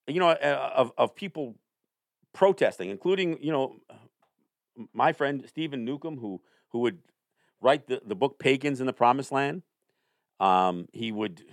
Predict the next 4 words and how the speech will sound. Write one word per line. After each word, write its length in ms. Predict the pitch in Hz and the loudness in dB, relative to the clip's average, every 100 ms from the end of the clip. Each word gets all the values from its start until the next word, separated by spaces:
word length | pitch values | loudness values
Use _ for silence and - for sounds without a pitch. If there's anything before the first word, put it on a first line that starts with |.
| - _ _ | -20 _ _
uh, 260 | 101 98 90 | 2 2 2
co-produce 720 | - 156 160 147 117 156 156 _ _ _ | 4 4 4 0 -2 -4 -6 _ _ _
the 120 | 110 117 | -6 -6
film, 500 | - 139 156 175 | 0 2 2 -2